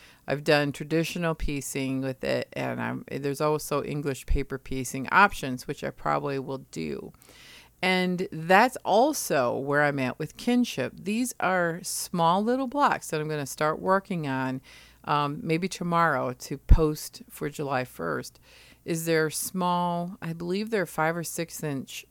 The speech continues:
squares, and then half of that block, um, I think they're three by six rectangles. It's really a beautiful quilt that Gnome Angel has designed. You can traditionally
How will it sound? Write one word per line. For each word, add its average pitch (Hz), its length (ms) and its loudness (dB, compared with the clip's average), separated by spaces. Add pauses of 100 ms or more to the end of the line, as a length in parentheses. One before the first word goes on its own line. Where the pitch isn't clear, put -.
squares, 160 880 -2
and 147 220 -8
then 143 180 -2
half 160 640 -2
of 151 300 -10
that 123 400 -6
block, 131 480 -4 (460)
um, 127 380 -6
I 135 80 -10
think 147 240 -8
they're 120 260 -8
three 139 400 -8
by - 240 -6
six - 380 -8
rectangles. 165 880 -4
It's 165 140 -12
really 220 420 0
a 254 80 0
beautiful 180 480 -6
quilt 127 480 -4
that 139 180 -2
Gnome 147 300 -2
Angel 139 380 -4
has 135 280 -8
designed. 131 600 -2 (480)
You 170 140 -2
can 160 180 -4
traditionally 165 680 -4